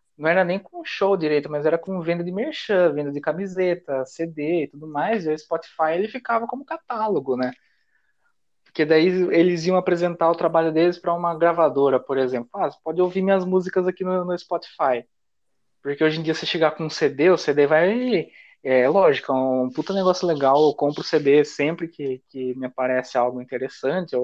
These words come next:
eu gosto de colecionar, mas,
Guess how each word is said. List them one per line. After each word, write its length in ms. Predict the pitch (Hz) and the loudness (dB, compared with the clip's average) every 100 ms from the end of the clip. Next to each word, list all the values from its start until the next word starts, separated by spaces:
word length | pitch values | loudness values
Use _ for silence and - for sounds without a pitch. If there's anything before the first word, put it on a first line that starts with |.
| 127 | -2
eu 120 | 120 | -4
gosto 380 | 127 131 147 - | -4 -2 -2 -4
de 100 | 147 | -10
colecionar, 680 | 143 131 131 - 127 135 196 _ _ _ _ _ _ _ | -10 -8 -8 -8 -6 -4 -4 _ _ _ _ _ _ _
mas, 1120 | 139 139 135 135 135 135 131 127 127 123 - | -4 0 2 2 0 0 0 -2 -4 -8 -20